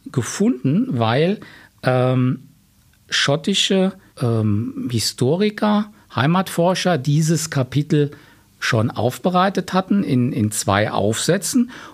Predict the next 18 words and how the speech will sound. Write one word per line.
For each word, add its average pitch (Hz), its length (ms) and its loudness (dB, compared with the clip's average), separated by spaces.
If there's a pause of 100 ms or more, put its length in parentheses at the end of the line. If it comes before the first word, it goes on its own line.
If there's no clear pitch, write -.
(140)
Und, 139 480 2
äh, 127 280 2
es - 260 -2
sind 123 200 2
da 110 120 2
auch 135 240 -2
noch 113 200 -2
einige 107 760 0 (160)
Dokumente 98 640 0
aus 196 180 -2
der 180 140 0
Zeit 185 400 0
in 151 180 0
Archiven 175 760 0 (520)
erhalten. 104 800 0
Unter 180 420 0
anderem 165 440 2
ein 147 600 0